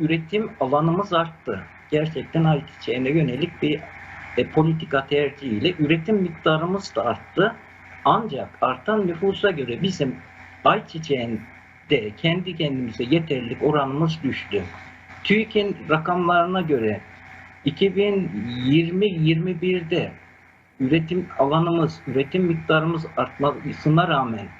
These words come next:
ayçiçeğinde kendimize yeterlilik yüzde altmış iki buçukken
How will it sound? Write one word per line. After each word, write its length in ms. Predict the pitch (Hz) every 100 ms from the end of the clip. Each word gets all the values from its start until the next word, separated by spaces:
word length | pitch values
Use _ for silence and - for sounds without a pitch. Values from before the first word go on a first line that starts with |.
| - - - - - - - -
ayçiçeğinde 640 | 139 160 175 170 165 151
kendimize 520 | 147 151 156 156 160
yeterlilik 520 | 147 143 160 147 143 -
yüzde 300 | 123 131 -
altmış 380 | 135 - 156 -
iki 180 | - 131
buçukken 520 | - 190 - 123